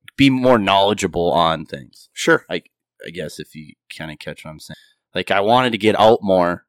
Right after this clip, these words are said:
Speaker 1: Didn't really get out. I think that was kinda my own fault for being lazy.
Speaker 2: Sure.
Speaker 1: 'Cause I was cold.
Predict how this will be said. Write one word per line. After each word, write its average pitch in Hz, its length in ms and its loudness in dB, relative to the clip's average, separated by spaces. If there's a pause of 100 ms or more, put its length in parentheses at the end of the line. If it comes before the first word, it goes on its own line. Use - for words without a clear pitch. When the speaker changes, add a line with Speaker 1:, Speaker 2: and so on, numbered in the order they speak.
(800)
Speaker 1:
Didn't 123 260 0
really 101 240 -2
get 87 200 -4
out. 87 300 0
I 82 100 -6
think - 240 -12
that 85 120 -2
was 85 120 -8
kinda 98 220 -6
my 85 200 -6
own 95 260 -2
fault - 520 -6 (280)
for 95 120 -12
being 82 300 -8
lazy. 85 500 -8
Speaker 2:
Sure. - 280 -4 (340)
Speaker 1:
'Cause 80 120 -14
I 78 40 -8
was - 200 -14
cold. 78 420 -8